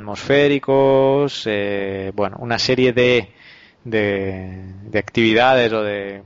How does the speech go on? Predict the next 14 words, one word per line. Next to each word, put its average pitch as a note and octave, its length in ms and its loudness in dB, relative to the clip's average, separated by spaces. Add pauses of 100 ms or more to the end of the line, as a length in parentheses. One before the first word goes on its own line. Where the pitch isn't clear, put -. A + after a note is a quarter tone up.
(120)
cosas B2+ 360 0
que A2+ 120 -12
pasaron A2+ 640 -10 (300)
y A#2+ 80 -16
se - 140 -14
conjuntaron A#2 760 -6
en A2+ 140 -14
esa A2 220 -8
época A#2 360 -6 (720)
que G#2+ 120 -10
posiblemente A2+ 680 -4
propiciaron G#2+ 640 -4
esa G#2 260 -8
snowball G#2 800 -2